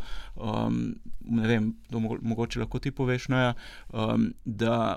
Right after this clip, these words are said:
v bistvu eksperimentiramo z lastnimi omejitvami lastnih disciplin in, uh, poskušamo ne samo povezovati, ampak v bistvu nenehno iz-,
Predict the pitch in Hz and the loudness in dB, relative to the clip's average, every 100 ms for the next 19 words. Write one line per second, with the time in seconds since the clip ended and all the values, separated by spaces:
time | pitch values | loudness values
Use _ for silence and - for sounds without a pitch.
0 | - 127 160 156 - 147 123 117 139 180 | -2 -2 0 0 0 4 6 6 6 6
1 | 170 143 131 127 123 110 107 117 113 117 | 6 6 6 4 2 0 0 0 0 0
2 | - 120 117 - 156 131 120 110 - - | 0 0 0 0 2 6 6 4 0 2
3 | 120 135 143 127 117 107 117 117 107 120 | 6 6 6 4 4 4 2 0 -2 -4
4 | - 120 113 113 113 107 110 110 110 110 | -2 2 4 4 0 -2 0 0 0 -2
5 | - 110 110 110 - 113 - 123 127 113 | -6 -6 -6 -6 -8 -8 -6 -2 0 2
6 | 139 160 135 117 104 98 151 151 123 113 | 2 0 -2 -2 -2 2 4 4 2 0
7 | 117 - - - - - 165 180 226 185 | -2 -2 -12 -14 -16 -8 -2 0 2 4
8 | 156 156 160 151 139 123 117 | 4 4 4 4 4 4 -2